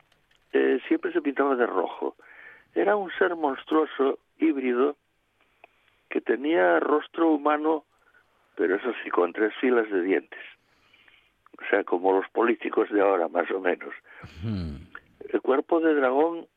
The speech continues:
Speaker 1: cola de escorpión, y era un monstruo engañoso,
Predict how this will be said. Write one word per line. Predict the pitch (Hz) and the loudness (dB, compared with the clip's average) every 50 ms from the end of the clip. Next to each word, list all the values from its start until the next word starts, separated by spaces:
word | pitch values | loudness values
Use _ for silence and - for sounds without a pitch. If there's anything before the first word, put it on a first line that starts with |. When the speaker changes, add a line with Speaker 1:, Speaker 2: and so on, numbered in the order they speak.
| _ _ _ _ _ _ _ _ - - _ - | _ _ _ _ _ _ _ _ -20 -20 _ -2
Speaker 1:
cola | - 117 120 139 143 | 0 2 2 2 2
de | 147 | 0
escorpión, | 139 - - - 113 104 - - 139 147 156 156 156 - _ _ _ _ _ _ _ _ _ _ _ _ _ _ _ _ _ _ _ _ _ _ _ _ _ _ _ _ _ _ _ _ _ _ _ _ _ _ _ _ _ | 0 0 -2 -2 -2 0 0 0 0 0 0 -4 -10 -16 _ _ _ _ _ _ _ _ _ _ _ _ _ _ _ _ _ _ _ _ _ _ _ _ _ _ _ _ _ _ _ _ _ _ _ _ _ _ _ _ _
y | - 143 143 147 151 151 151 151 147 - - 151 | 0 2 4 4 4 4 4 2 2 2 0 0
era | 175 202 | 2 2
un | 220 220 220 | 2 0 0
monstruo | 220 220 214 - - - 196 185 185 180 | 0 0 -2 -2 -4 -2 0 0 2 2
engañoso, | 170 151 147 143 147 156 180 180 156 123 - - 127 135 147 143 | 2 2 2 2 2 2 0 0 0 0 0 0 0 0 0 -2